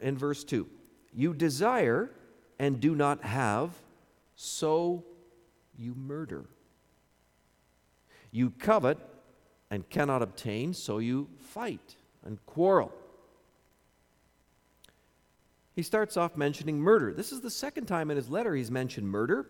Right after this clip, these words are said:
He's gonna mention it a third time in chapter five, verse six. And in each case, James is accusing, or at least holding out the possibility that the people he's writing to have actually been killing other people.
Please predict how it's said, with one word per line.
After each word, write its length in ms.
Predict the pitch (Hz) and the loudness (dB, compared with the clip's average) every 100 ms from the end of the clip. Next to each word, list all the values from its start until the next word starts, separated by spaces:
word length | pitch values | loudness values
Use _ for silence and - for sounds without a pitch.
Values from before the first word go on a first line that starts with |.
| - | -10
He's 120 | 123 | -6
gonna 140 | 117 160 | -2 0
mention 360 | 151 170 170 | 0 -2 -2
it 100 | 131 - | -2 -4
a 60 | |
third 400 | 98 - 226 262 | -10 2 2 2
time 300 | - 107 151 | -2 -2 0
in 100 | 175 | -4
chapter 320 | 104 135 - | -4 -4 -4
five, 320 | 117 135 123 113 | -8 -2 -2 -2
verse 220 | 98 98 | -4 -6
six. 540 | - 247 202 - - - _ _ _ - | -2 -2 -2 -4 -10 -12 _ _ _ -4
And 140 | 151 | 0
in 80 | 156 | 2
each 300 | 247 277 - | 2 -2 -2
case, 320 | 175 202 196 | 0 0 0
James 340 | 170 185 208 | 2 2 2
is 140 | 165 127 | 0 -2
accusing, 720 | 127 - 233 269 165 147 190 - - | -4 0 4 4 4 2 0 -8 0
or 200 | - 156 | 6 6
at 100 | 127 | 6
least 340 | 156 233 - - | 2 0 -2 -10
holding 520 | 110 117 214 269 240 185 | -4 4 4 4 0 0
out 160 | 180 | -2
the 100 | - | -4
possibility 840 | 127 - 131 135 101 185 254 143 117 | -8 -8 -8 -6 -2 2 2 2 0
that 180 | 123 | -2
the 80 | - | -6
people 480 | - - 262 - 208 | -8 -6 -4 0 0
he's 220 | 131 120 | 0 -2
writing 460 | 95 120 220 220 143 | -2 0 2 0 -2
to 320 | - 117 143 - - | 0 2 2 -2 -4
have 200 | 135 127 - | 4 4 2
actually 560 | - 180 190 - 165 156 | -6 -6 -6 -4 -2 0
been 320 | 107 120 113 - | 0 0 0 -4
killing 600 | - - 139 139 139 135 | -12 0 2 4 2 0
other 280 | - 120 127 | -2 0 0
people. 420 | 117 127 117 92 | 0 -2 -2 -4